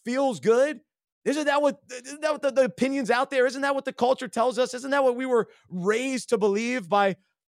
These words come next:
all the influence all, all around us?" No. <laughs> The reality of living according to God's truth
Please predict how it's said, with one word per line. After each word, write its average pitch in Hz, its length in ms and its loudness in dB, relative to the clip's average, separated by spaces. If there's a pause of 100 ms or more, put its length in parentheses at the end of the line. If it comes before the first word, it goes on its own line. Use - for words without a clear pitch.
(200)
all 226 220 -4
the 226 180 -6
influence 226 540 -2
all, 214 240 2
all 214 220 0
around 202 360 0
us?" - 300 -4 (1200)
No. 120 340 -4 (380)
<laughs> 135 60 -20 (1080)
The 147 100 -8
reality 151 600 -4
of 135 140 -4
living 135 480 -4
according 135 460 -4
to 123 120 -8
God's 123 400 -4
truth 92 480 -10